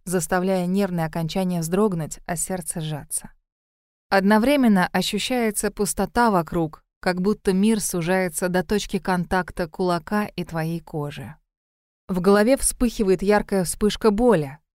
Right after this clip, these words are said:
Всё тело включается, пытается перенаправить силу, но её слишком много. Внутри только смесь удивления, злости,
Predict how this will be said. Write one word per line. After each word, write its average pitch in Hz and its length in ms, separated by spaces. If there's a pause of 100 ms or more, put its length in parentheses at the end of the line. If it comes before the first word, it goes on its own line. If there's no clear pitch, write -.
(160)
Всё 196 200
тело 190 280
включается, 175 880 (120)
пытается 208 460
перенаправить 190 720
силу, 208 440 (140)
но 190 140
её 190 220
слишком 175 540
много. 151 500 (560)
Внутри 208 420
только 202 320
смесь 196 480
удивления, 208 720 (320)
злости, 180 680